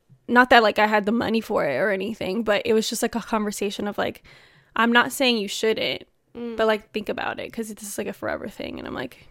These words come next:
Speaker 1: "You're right."
Speaker 2: Yeah.
Speaker 1: And so my own indecisiveness led me to not get
Speaker 2: To
Speaker 1: one.
Speaker 2: not do it. I feel like, yeah, it, your mom went about it the right way.
Speaker 1: Yeah.
Speaker 2: And was
Speaker 1: 'Cause I feel
Speaker 2: like
Speaker 1: like if you say no, then they're, like, probably gonna be like, "Well, I'm gonna get one anyway."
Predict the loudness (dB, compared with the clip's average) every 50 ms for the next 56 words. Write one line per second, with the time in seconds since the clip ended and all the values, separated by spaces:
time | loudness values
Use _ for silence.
0 | -20 -20 -20 -20 _ -20 -20 -20 -20 -20 -20 -20 -10 -10 -10 -10 -8 -10 -10 -8
1 | -8 -8 -10 -12 -16 _ _ _ -12 -6 -4 -4 -2 -2 -4 -4 -4 -4 -2 0
2 | 0 4 8 8 10 10 10 8 6 6 4 2 2 2 0 0 0 -2 -4 -4
3 | -4 -4 -4 -4 -4 -4 -6 -6 -8 -12 _ -6 -4 -4 -2 -2 -4 -6 -6 -6
4 | -6 -6 -6 -6 -8 -8 -6 -6 -4 -4 -4 -6 -6 -8 -10 -10 -12 -14 -16 -18
5 | -20 _ _ _ -20 -20 -20 -20 -20 -20 _ -8 -8 -4 0 0 2 2 2 0
6 | -2 -2 -2 -2 -2 -2 -4 -6 -8 -8 -14 _ _ _ _ _ _ _ _ _
7 | _ -20 -20 -18 -8 -2 0 2 2 4 4 4 4 2 0 -2 -4 -2 -4 -4
8 | -4 -4 -6 -8 -12 -12 -8 -8 -8 -6 -8 -10 -12 -14 -12 -10 -8 -6 -6 -8
9 | -4 -4 -4 -2 -2 -4 -8 -10 -10 -12 -12 -14 _ _ _ -20 -20 -20 -16 -14
10 | -12 -10 -8 -4 0 2 4 4 6 4 6 4 4 6 6 6 6 4 4 2
11 | 2 0 0 0 0 -2 -2 -2 -4 -6 -8 -8 _ -8 -6 -6 -4 -4 -6 -6
12 | -8 -8 -8 -8 -10 -6 0 2 4 6 6 4 4 4 2 2 2 0 0 0
13 | -2 -6 -4 -6 -6 -6